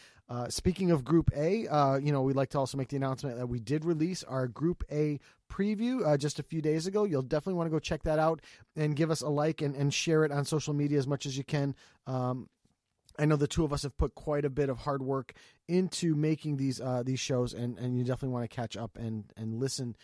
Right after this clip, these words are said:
to the great guests that we have in, in all of our preview shows c-, that we're gonna be releasing right up until the World Cup. So let's, let's jump into it, right? Let's get to it. There's gonna be no, uh, trivia tonight,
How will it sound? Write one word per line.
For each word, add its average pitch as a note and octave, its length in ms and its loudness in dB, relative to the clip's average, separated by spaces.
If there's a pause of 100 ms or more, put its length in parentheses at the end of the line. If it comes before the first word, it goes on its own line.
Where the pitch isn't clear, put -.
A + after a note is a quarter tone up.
(300)
to D3 100 0
the C#3 80 2
great C3 260 0
guests - 300 -2
that A2 160 -4
we A2+ 160 -4
have A2 380 -4
in, A2 340 -8
in B2 160 -8
all D#3+ 260 0
of C#3 140 -2
our A2+ 280 -2
preview A2 380 -4
shows G#2+ 480 -6
c-, C3 80 -8 (140)
that A2 180 -6
we're A2+ 120 -4
gonna A2+ 160 -2
be A2 120 -4
releasing A2+ 480 -6 (380)
right B2+ 180 -2
up B2 140 -6
until A#2 220 -6
the A2 80 -6
World G#2+ 260 -8
Cup. - 300 -12
So - 280 -12 (840)
let's, A3 320 -2
let's B3 220 2
jump G3 200 4
into C3+ 280 0
it, A2+ 40 -2
right? D#3 220 0
Let's E3+ 140 0
get - 140 -2
to B2+ 180 0
it. C3 40 -2
There's D#3 200 2
gonna G#3+ 160 2
be G#3+ 100 2
no, G3+ 320 6
uh, E3+ 280 4
trivia F3+ 300 4
tonight, D#3 520 2